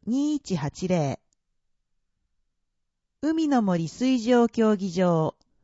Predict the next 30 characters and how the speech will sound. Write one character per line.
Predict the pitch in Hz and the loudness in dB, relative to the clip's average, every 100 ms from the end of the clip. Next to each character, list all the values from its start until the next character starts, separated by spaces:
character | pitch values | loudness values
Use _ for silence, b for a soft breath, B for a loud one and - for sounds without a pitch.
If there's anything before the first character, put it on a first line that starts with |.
| _ | _
ノ | 226 | 2
ル | 294 | 4
デ | 320 330 | 4 0
ィ | |
ッ | - | 0
ク | 285 | -2
ウ | 285 | 4
ォ | 285 269 | 6 6
ー | - | 2
キ | 185 175 | -4 -4
ン | |
グ、 | 151 151 - _ _ _ | -2 -4 -6 _ _ _
ヨ | 254 285 | 2 2
ガ、 | 202 127 - _ _ | 2 -2 -6 _ _
健 | - 294 | -4 -2
康 | 294 285 285 | -2 2 2
体 | 277 247 247 | 4 2 0
操 | - 240 220 | 2 2 2
教 | - 196 | 0 0
室。 | 170 - - 127 - _ _ _ _ _ _ _ _ _ _ _ _ _ | 0 -6 -10 -10 -10 _ _ _ _ _ _ _ _ _ _ _ _ _
開 | - 277 311 | -4 0 0
催 | - 302 294 | 0 0 0
時 | 277 | -2
間、 | - 180 143 - _ _ | -6 -4 -4 -8 _ _
定 | 247 262 254 | 2 2 2
員、 | 233 214 196 - _ | 0 -4 -6 -12 _
費 | 294 294 | -6 2
用 | 269 208 | 2 2
な | 180 | 0
ど、 | 165 139 | 0 -2